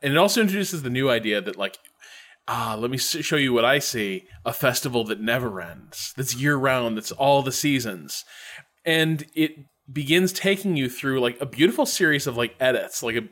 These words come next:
like a series of wa-, screen wipes. Uh, and it opens on, like, driving a sports car on, like, a high summer day,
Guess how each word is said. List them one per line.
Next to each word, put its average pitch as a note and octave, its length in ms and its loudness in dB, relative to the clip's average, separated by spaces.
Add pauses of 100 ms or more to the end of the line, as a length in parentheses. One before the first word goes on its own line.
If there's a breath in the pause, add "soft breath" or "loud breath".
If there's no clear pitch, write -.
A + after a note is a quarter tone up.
like A#2 160 0
a A2+ 60 -6
series C3+ 280 0
of G#2+ 160 -8
wa-, G#2 180 -2
screen C3 480 -2
wipes. - 500 -10 (420 loud breath)
Uh, A2 220 2
and A#2 80 2
it A#2+ 120 0
opens C#3 520 0
on, A2+ 600 -2
like, G#2+ 360 -4 (580)
driving A#2+ 420 2
a A2+ 60 -2
sports B2 400 0
car G#2+ 640 0
on, G#2 120 -6
like, G#2+ 140 -4
a F#2 60 -2
high A2 320 -2
summer G#2+ 400 -4
day, F2+ 500 -2